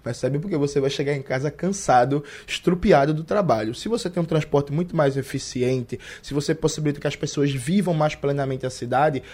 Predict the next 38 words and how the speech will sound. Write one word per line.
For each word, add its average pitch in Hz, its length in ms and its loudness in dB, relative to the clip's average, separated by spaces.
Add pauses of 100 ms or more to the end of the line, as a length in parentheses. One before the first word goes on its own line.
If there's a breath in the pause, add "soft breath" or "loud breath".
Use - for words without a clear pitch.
(180 loud breath)
a - 100 4
chance 214 240 2
de 220 80 -4
você 202 420 6
chegar 156 300 0
do 175 100 2
trabalho 156 400 4
numa 147 160 0
quinta-feira, 143 680 -2
ir 165 140 0
pra 196 140 -8
um 220 60 0
barzinho, 143 460 6
tomar 143 220 -2
uma 135 60 0
cerveja, 123 540 0 (340 loud breath)
ir - 60 -2
pra 147 140 -2
um 175 40 4
restaurante, 180 560 4
comer 143 280 2
fora, 120 420 2 (220 loud breath)
e 160 160 0
isso 165 400 4 (400 loud breath)
que 160 120 -4
gera 151 200 8
um 175 60 2
aquecimento 170 640 0
da 165 80 4
economia, 156 480 2
do 156 100 0
comércio 160 360 2
e - 20 -10
serviço 196 340 2
é 226 40 4
muito 208 240 -2
maior. 165 520 4
Então, 185 300 4